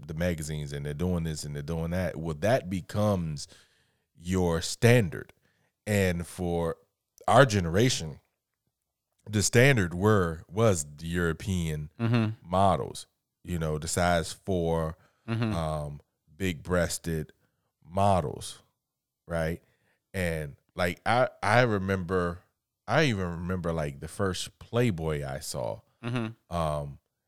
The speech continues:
Speaker 1: and it
Speaker 2: Me
Speaker 1: had,
Speaker 2: too, ironic
Speaker 1: it had,
Speaker 2: enough.
Speaker 1: uh, it had, uh, the Barbie twins on it. They were, like, the centerfold or
Speaker 2: Who
Speaker 1: whatever.
Speaker 2: the hell is the Barbie twin?
Speaker 1: I, I don't
Speaker 2: Oh, okay.
Speaker 1: know.
Speaker 2: It was
Speaker 1: I
Speaker 2: just, like,
Speaker 1: <laughs>
Speaker 2: some, oh, okay.
Speaker 1: Yeah, I don't know, but
Speaker 2: Yeah.
Speaker 1: I, I know they was on Playboy.
Speaker 2: Oh, okay.
Speaker 1: And,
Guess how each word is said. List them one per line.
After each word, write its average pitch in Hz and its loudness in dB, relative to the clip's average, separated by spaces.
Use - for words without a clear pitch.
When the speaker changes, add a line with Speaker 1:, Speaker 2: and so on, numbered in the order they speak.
Speaker 1:
and 82 -6
it 95 -2
Speaker 2:
Me 156 4
Speaker 1:
had, 135 2
Speaker 2:
too, 180 6
ironic 123 6
Speaker 1:
it - -2
had, 92 2
Speaker 2:
enough. 85 -2
Speaker 1:
uh, 80 -2
it 101 -4
had, 95 0
uh, 78 -2
the 78 -10
Barbie 98 0
twins 76 -10
on 87 -2
it. 69 -10
They 87 -2
were, 87 0
like, 80 -2
the 80 -6
centerfold 80 -4
or - -4
Speaker 2:
Who 76 -8
Speaker 1:
whatever. 76 -6
Speaker 2:
the 180 -6
hell 160 -8
is 147 -12
the 156 -14
Barbie 160 -8
twin? - -18
Speaker 1:
I, 110 -2
I - -2
don't 131 -4
Speaker 2:
Oh, 135 12
okay. 135 8
Speaker 1:
know. 135 12
Speaker 2:
It - 10
was 131 8
Speaker 1:
I 98 6
Speaker 2:
just, 120 4
like, 123 12
Speaker 1:
<laughs> - -
Speaker 2:
some, 123 6
oh, 135 10
okay. 147 12
Speaker 1:
Yeah, 113 12
I 110 10
don't 80 6
know, 92 4
but 92 4
Speaker 2:
Yeah. 101 6
Speaker 1:
I, 85 6
I - 6
know 101 4
they 101 6
was 95 4
on 92 4
Playboy. 85 4
Speaker 2:
Oh, 110 4
okay. 104 2
Speaker 1:
And, 78 -2